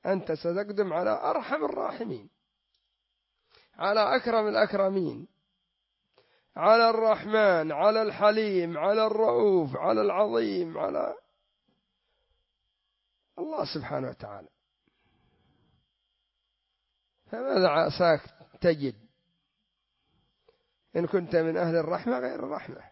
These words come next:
وإن كنت من أهل الإحسان غير الإحسان؟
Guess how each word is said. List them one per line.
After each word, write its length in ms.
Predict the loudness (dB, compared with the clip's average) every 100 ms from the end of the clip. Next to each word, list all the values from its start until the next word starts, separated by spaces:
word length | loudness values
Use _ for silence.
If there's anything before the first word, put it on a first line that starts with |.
| _ _ _ _ _ _ _ _ _ _ _ _ _ _ _ _ _ _ _ _ _ _ _ _ _ _ _ _ _ _ _ _ _ _ _ _ _ _ _ _ _ _ _ _
وإن 240 | -4 -2 0
كنت 280 | 0 0 0
من 220 | 0 0
أهل 160 | 0
الإحسان 520 | -2 -4 -6 -2 0 2
غير 220 | 2 2
الإحسان؟ 500 | -2 -2 -4 -6